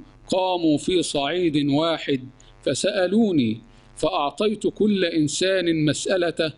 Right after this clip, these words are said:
ما نقص ذلك مما عندي إلا كما ينقص المخيط إذا أدخل البحر". ويقول نبينا صلى الله عليه وسلم: "يد الله ملأى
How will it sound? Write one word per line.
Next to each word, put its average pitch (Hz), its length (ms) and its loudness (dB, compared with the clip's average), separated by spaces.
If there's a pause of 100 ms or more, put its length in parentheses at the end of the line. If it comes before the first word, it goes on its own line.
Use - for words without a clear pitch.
(360)
ما 156 220 2
نقص 190 420 -4
ذلك 180 580 0
مما 170 560 2
عندي 160 640 2 (380)
إلا 180 400 0
كما 175 460 0
ينقص 180 540 -2
المخيط 151 720 2
إذا 147 460 0
أدخل 170 420 -2
البحر". 147 760 0 (320)
ويقول 170 640 2
نبينا 156 600 2
صلى 165 400 -2
الله 147 500 0
عليه 143 360 2
وسلم: 202 720 0 (420)
"يد 196 220 0
الله 165 440 0
ملأى 160 680 2